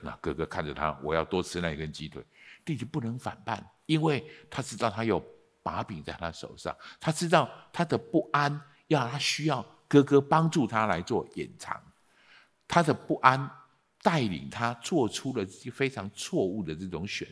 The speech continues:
择，于是这个，这个弟弟就成为一个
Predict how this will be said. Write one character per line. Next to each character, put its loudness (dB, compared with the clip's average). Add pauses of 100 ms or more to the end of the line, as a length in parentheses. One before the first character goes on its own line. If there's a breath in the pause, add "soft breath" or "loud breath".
(100)
择， -18 (360 soft breath)
于 2
是 -2 (800)
这 -2
个， 0 (640)
这 -2
个 0
弟 -2
弟 -12 (340)
就 -2 (140)
成 -8
为 -4
一 -4
个 -4